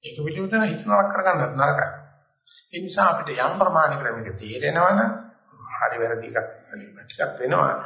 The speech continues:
ඒ මොකක්වත් නිසා නෙවෙයි අපි මේ වැරදි මෙච්චර කාලේ යම් ප්‍රමාණයක දවල් එළියේ සිහියෙන් කරපු නිසා ගැඹුර තේරෙනවා.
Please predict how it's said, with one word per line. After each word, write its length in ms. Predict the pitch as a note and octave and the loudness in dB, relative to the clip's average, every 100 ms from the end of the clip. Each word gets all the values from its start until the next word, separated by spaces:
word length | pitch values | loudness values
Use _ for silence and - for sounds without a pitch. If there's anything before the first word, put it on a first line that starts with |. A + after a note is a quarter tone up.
| - - | -12 -14
ඒ 140 | - C#3 | -8 -8
මොකක්වත් 540 | - C3+ G3 G3 F#3 | -2 2 2 2 0
නිසා 260 | D3 C#3+ B2+ | 0 0 -2
නෙවෙයි 220 | C3+ C3 | 0 -4
අපි 140 | C3 C3+ | -4 -10
මේ 200 | B2+ C3 | -10 -4
වැරදි 320 | A#2+ B2 B2 | -4 -4 -10
මෙච්චර 340 | B2 B2+ C3 B2+ | -16 -16 -14 -4
කාලේ 360 | - B2+ A#2+ | -4 -2 -4
යම් 120 | A#2 D3+ | -6 -6
ප්‍රමාණයක 600 | - E3 D#3+ D#3+ D#3+ - | -6 -2 2 4 2 -2
දවල් 360 | G3 E3 C#3+ C3 | 0 4 4 2
එළියේ 440 | A2 G2+ F#2+ - - - _ _ - | -2 -6 -6 -8 -12 -20 _ _ -10
සිහියෙන් 640 | - D#3+ D3+ B2 G2 C3+ C#3+ - - _ - | -4 -2 -2 -2 -2 -2 -6 -12 -20 _ -2
කරපු 400 | G#3+ A3 A#3+ B3+ | 2 2 2 2
නිසා 380 | A3+ G#3 G#3+ G3+ - - - - _ _ _ _ | 4 4 6 6 2 -6 -14 -20 _ _ _ _
ගැඹුර 320 | - E3 C#3+ - | -2 0 2 0
තේරෙනවා. 520 | - G#1 - - - | -4 -8 -10 -14 -18